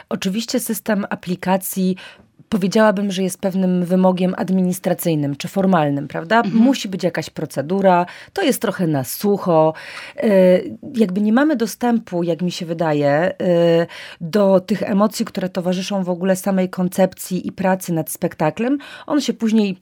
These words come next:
Speaker 1: przed tobą, e, wizualizuje w formie pisemnej,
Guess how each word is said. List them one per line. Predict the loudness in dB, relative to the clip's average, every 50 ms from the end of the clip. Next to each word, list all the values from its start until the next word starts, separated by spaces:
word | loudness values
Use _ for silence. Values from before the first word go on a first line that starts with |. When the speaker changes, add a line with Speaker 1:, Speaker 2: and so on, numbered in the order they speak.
| _ _ _ _ -4
Speaker 1:
przed | -2 -2 -2 0
tobą, | 2 4 4 4 4 4 4 2 2 0 -2 -6 -14 -18 -14 -4
e, | 0 4 6 6 6 6 4
wizualizuje | 2 -2 -2 0 2 2 2 2 0 -2 -4 -2 -2 0 0 2 2 0 -2
w |
formie | -4 -4 -2 0 0 2 0 -2
pisemnej, | -2 -4 -8 -6 -2 -2 0 0 0 0 -2